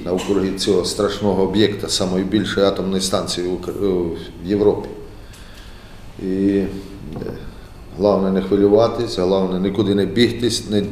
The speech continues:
не бігти, не смикатися, спокійно чекати. Якщо, не дай Бог, що то таке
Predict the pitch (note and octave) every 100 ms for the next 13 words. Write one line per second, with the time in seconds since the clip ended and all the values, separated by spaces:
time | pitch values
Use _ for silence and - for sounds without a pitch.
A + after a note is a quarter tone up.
0 | G#2 G#2 G#2 A2+ A#2+ - A2 G2+ F#2 -
1 | G#2 A#2+ B2 - - A#2 G#2+ - - -
2 | - - - - - - - - - -
3 | A#2 B2+ C3 C#3 C#3+ - - - - -
4 | - - - - - - - - - -
5 | G2 - A2+ A#2+ B2+ A#2 G#2+ F2+ G2+ -
6 | A2 G#2+ A2 G2+ A2+ - - G#2 A2+ G2
7 | - G2 F2